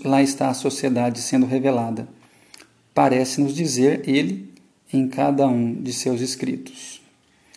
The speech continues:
Entre seus livros, grande parte dos quais já foi publicado no Brasil,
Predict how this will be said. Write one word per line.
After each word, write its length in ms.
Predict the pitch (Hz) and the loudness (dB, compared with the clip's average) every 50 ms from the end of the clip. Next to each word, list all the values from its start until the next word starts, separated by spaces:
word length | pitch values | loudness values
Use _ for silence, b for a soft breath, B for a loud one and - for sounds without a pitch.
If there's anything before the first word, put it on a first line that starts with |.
| b b _ | b b _
Entre 220 | - 170 - - - | -4 -2 -2 -2 -4
seus 360 | - - 185 160 131 117 123 | -2 0 0 0 0 0 0
livros, 600 | 123 135 156 170 143 123 127 113 - - - - | 0 2 2 2 0 -2 -4 -6 -6 -8 -10 -8
grande 400 | 175 147 135 139 147 156 143 131 | -4 -2 0 2 2 2 2 0
parte 480 | 127 - - 123 120 117 120 - - - | -2 -2 -2 -2 -2 -2 -4 -6 -8 -8
dos 200 | 127 123 120 - | -6 -6 -6 -6
quais 500 | - - 120 120 117 117 - - - - - _ _ _ _ | -6 -4 -4 -4 -4 -6 -8 -12 -16 -18 -20 _ _ _ _
já 140 | - 131 127 | -6 -6 -4
foi 180 | 127 - 139 | -2 -2 -2
publicado 480 | 135 - 143 131 127 127 - 131 117 - | -2 -2 -2 -2 -2 -2 -2 -4 -2 0
no 80 | 123 127 | 0 2
Brasil, 560 | 147 139 147 127 - 123 147 165 156 B | 2 2 2 2 2 0 0 0 0 B